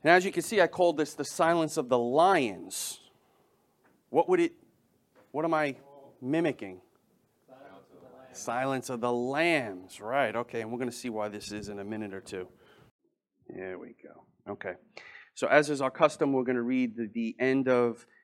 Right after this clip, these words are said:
chapter one and all of chapter two so that we can get the context. So this is God's word, Nahum chapter one, verse fifteen. "Behold, on the mountains the feet of him who brings good news,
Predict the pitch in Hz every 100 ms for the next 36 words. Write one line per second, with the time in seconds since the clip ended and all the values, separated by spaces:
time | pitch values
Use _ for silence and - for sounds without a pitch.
0 | _ - 135 117 127 110 127 120 120 82
1 | 110 110 113 117 110 104 - 120 107 117
2 | - 120 113 113 110 107 123 110 107 -
3 | 147 143 - 92 - - _ _ _ _
4 | _ _ _ _ - - - - _ -
5 | 120 139 127 123 120 117 117 107 - 113
6 | 113 107 - 104 - 110 110 107 107 104
7 | - 117 - 110 90 82 _ - - -
8 | _ 139 147 202 190 147 143 143 156 147
9 | 117 117 - 165 135 - 156 135 117 127
10 | 135 120 131 120 127 117 92 -